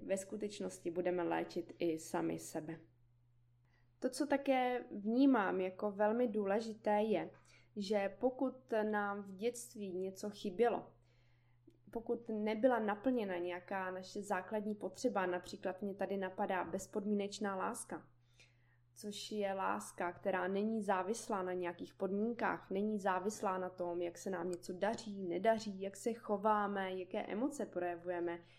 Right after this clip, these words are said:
jak moc naplňujeme očekávání našich rodičů, ale bezpodmínečná láska je láska, která tu pro nás je v každém okamžiku.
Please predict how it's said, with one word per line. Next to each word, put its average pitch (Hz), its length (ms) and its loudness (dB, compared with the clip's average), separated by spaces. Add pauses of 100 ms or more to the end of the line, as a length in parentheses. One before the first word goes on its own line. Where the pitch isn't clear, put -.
(180)
jak 220 200 -2
moc 226 320 0
naplňujeme 202 680 0
očekávání 190 800 0
našich 190 340 -6
rodičů, 185 560 -4
ale 180 380 0 (420)
bezpodmínečná 214 920 2
láska 190 540 0
je 175 200 0
láska, 180 500 -2
která 180 280 -2
tu 190 140 -6
pro 196 180 -2
nás 185 360 -4
je 180 180 4
v - 100 -12
každém 196 380 0
okamžiku. 190 680 -2